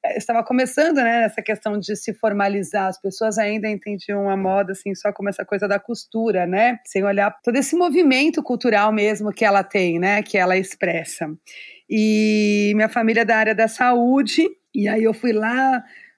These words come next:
lutei, acabei fazendo ciências sociais, hoje eu entendo por quê, mas não ter-, não fiz até o final. Aí eu fui estu-, então, fui estudar moda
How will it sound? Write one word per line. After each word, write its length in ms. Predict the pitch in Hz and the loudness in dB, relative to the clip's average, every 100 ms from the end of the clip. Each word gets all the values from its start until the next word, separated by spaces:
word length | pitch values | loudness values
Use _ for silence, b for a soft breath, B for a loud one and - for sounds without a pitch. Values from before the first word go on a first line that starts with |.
| - | -8
lutei, 920 | 202 233 226 - 247 262 277 254 226 | -2 -2 -2 2 4 6 6 4 2
acabei 320 | 214 214 226 233 | 0 0 -2 -2
fazendo 280 | 240 233 | -2 -2
ciências 320 | 226 226 226 233 | -4 -4 -4 -4
sociais, 560 | 220 - 202 220 247 | -6 -2 0 2 2
hoje 160 | 220 208 | 0 0
eu 80 | 214 | 0
entendo 380 | 214 226 214 | 0 -2 -2
por 200 | 214 202 | -2 -4
quê, 220 | - 214 226 | -2 0 2
mas 260 | 220 196 | 0 -2
não 180 | 214 214 | -4 -4
ter-, 260 | - 220 190 | -2 -2 -2
não 220 | 190 220 - | -2 -4 -4
fiz 160 | - 214 | -4 -2
até 180 | 202 196 | 0 0
o 80 | 190 | -2
final. 540 | 220 190 185 233 339 _ _ - | -2 -2 2 0 -2 _ _ 0
Aí 80 | 285 | 2
eu 60 | |
fui 140 | 294 349 | 2 0
estu-, 160 | - | 0
então, 220 | 302 254 233 | -4 -4 -2
fui 100 | 285 | -4
estudar 320 | 294 302 311 | -2 0 2
moda 600 | 285 269 269 311 330 370 | 4 4 4 4 4 2